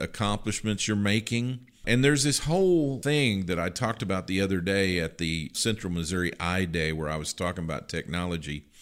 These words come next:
And this is a common question that gets asked when I present on all this technology that helps us.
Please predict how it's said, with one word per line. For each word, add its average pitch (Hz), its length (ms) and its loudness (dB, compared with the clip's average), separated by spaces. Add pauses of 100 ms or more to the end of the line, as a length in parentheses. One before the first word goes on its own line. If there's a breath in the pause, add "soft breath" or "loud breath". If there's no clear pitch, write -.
(500 loud breath)
And 117 160 2
this 170 160 4
is 139 140 2
a 127 40 4
common 113 500 0
question 98 480 0
that 85 160 -2
gets 92 180 -2
asked 90 480 -2
when 85 100 -2
I 85 100 0
present 90 380 -4
on 85 140 -2
all 90 140 -2
this 90 180 -4
technology 85 640 -4
that 73 160 -8
helps 87 400 -4
us. 87 320 -6